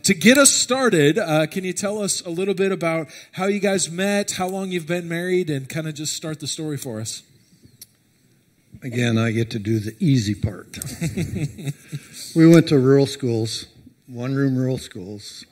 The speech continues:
Speaker 2: for eight years. And those schools used to do, uh, a lot of community things. They'd get together and we'd do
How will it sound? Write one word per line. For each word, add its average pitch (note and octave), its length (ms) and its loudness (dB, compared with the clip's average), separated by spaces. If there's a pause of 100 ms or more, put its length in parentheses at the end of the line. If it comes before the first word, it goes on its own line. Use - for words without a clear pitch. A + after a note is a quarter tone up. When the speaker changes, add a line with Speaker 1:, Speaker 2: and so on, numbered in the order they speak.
Speaker 2:
for F#2 200 -14
eight B2 200 -8
years. G#2 480 -12 (880)
And A2 140 -6
those C#3+ 240 0
schools C#3 440 0
used C3+ 220 -2
to C3 80 -8
do, A#2+ 500 -2
uh, G#2 240 -8 (520)
a - 40 -18
lot A2 280 -10
of A2+ 160 -12
community B2+ 480 -6
things. C3 500 -6
They'd A2+ 140 -12
get A#2 180 -10
together A2+ 480 -8
and G#2+ 100 -10
we'd G2+ 140 -12
do G#2+ 240 -10